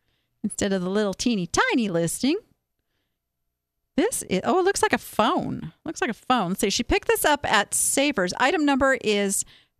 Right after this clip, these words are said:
three seven one four five one three four seven eight four nine. Okay, but we were talking about the good old days a little while ago.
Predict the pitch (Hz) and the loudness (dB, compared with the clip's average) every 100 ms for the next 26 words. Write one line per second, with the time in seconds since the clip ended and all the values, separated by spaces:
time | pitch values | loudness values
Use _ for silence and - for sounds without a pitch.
0 | _ - 381 480 - 254 185 151 156 - | _ 0 0 2 2 2 2 0 -4 -6
1 | - 214 285 370 359 - 185 147 - 180 | -4 0 2 2 -2 -2 0 0 -2 -6
2 | _ - 294 285 226 185 156 147 185 _ | _ 0 2 2 0 0 0 -2 -4 _
3 | - 466 539 - - 151 143 - - _ | -2 -2 -4 -8 -2 0 -2 -6 -14 _
4 | - - 330 320 285 - 226 226 - - | -8 0 2 2 -2 -2 -4 -4 -8 -2
5 | 185 190 - 175 165 156 185 - - _ | 0 -2 -4 -4 -2 -2 -6 -12 -20 _
6 | _ 320 254 190 170 _ _ _ 247 320 | _ 0 4 2 0 _ _ _ 2 4
7 | 320 359 392 330 330 247 220 220 233 233 | 4 2 4 4 4 2 2 2 2 2
8 | 220 226 240 254 - - - 247 247 240 | 2 4 2 0 -2 -4 -6 -2 0 2
9 | 240 247 262 262 262 | 0 0 2 2 2